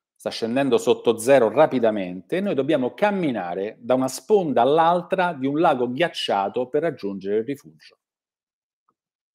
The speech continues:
E qui dobbiamo scegliere qual è il metodo da usare per raggiungere il rifugio dall'altra parte del lago ghiacciato. Potremmo utilizzare un metodo scientifico.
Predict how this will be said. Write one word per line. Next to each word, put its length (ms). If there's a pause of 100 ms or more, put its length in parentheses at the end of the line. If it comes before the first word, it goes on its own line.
(1700)
E 200
qui 180
dobbiamo 380
scegliere 680
qual 220
è 40
il 120
metodo 800
da 220
usare 880 (1500)
per 240 (160)
raggiungere 1000
il 120
rifugio 840
dall'altra 460
parte 320
del 120
lago 220
ghiacciato. 540 (1040)
Potremmo 460
utilizzare 480
un 100
metodo 320
scientifico. 680